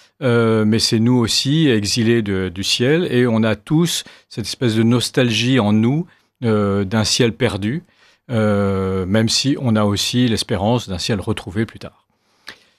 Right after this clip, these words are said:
Vous avez à l'évangile, vous avez l'évangile de Sainte Marie-Madeleine,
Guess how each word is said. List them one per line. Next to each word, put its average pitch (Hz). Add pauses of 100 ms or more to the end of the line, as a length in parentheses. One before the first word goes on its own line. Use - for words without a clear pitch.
(340)
Vous 131
avez 139
à 135
l'évangile, 131
vous 156
avez 123
l'évangile 120
de 104
Sainte -
Marie-Madeleine, 104